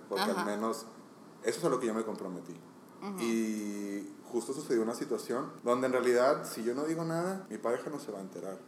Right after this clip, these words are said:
Speaker 2: Ujú.
Speaker 1: Pero a mí no me gusta jugar así.
Speaker 2: Sí, entra
Speaker 1: Entonces
Speaker 2: como la parte de la justicia.
Speaker 1: Y
Speaker 2: O,
Speaker 1: de la
Speaker 2: o de
Speaker 1: ser
Speaker 2: lo que es
Speaker 1: fiel.
Speaker 2: correcto o
Speaker 1: Pues para mí sí, de lo que es correcto. Y
Speaker 2: Ajá.
Speaker 1: si yo quedé en algo,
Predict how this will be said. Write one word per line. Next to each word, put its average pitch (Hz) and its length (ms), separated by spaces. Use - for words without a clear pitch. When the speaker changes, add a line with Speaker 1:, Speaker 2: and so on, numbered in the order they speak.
Speaker 2:
Ujú. 202 380
Speaker 1:
Pero 117 240
a - 20
mí 101 140
no 123 80
me 123 80
gusta 101 260
jugar 90 280
así. - 260
Speaker 2:
Sí, 185 280
entra 185 120
Speaker 1:
Entonces 190 240
Speaker 2:
como 202 180
la 175 140
parte 175 240
de 180 140
la 180 100
justicia. 165 560
Speaker 1:
Y 160 40
Speaker 2:
O, 170 460
Speaker 1:
de 156 80
la 151 280
Speaker 2:
o 190 80
de 208 40
Speaker 1:
ser 214 80
Speaker 2:
lo 208 120
que 175 100
es 185 80
Speaker 1:
fiel. 120 140
Speaker 2:
correcto 190 640
o 175 280
Speaker 1:
Pues 127 180
para 123 220
mí 139 140
sí, - 160
de 92 160
lo 101 100
que 117 80
es 120 80
correcto. 143 360
Y - 20
Speaker 2:
Ajá. 101 100
Speaker 1:
si 123 60
yo 139 160
quedé 165 240
en 165 100
algo, 151 500